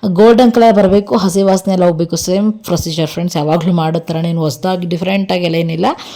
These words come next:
So ಅಷ್ಟನ್ನು ಹಾಕಾದ್ಮೇಲೆ ಚೆನ್ನಾಗಿ ಅದನ್ನು ಕೂಡ ಚೆನ್ನಾಗಿ ಫ್ರೈ ಮಾಡಿ ಆದ್ಮೇಲೆ,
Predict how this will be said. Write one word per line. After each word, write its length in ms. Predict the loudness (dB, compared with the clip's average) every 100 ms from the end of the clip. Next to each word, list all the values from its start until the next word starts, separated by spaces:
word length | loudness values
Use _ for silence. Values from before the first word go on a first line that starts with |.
| -20 -12
So 160 | -2 2
ಅಷ್ಟನ್ನು 360 | 2 2 0 2
ಹಾಕಾದ್ಮೇಲೆ 600 | 2 0 0 2 2 0
ಚೆನ್ನಾಗಿ 380 | 0 0 0
ಅದನ್ನು 300 | 0 0 -2
ಕೂಡ 160 | -2 -2
ಚೆನ್ನಾಗಿ 280 | -2 -2 -4
ಫ್ರೈ 220 | -2 -2
ಮಾಡಿ 300 | 0 -2 -2
ಆದ್ಮೇಲೆ, 840 | 0 -2 -2 0 0 0 -4 -16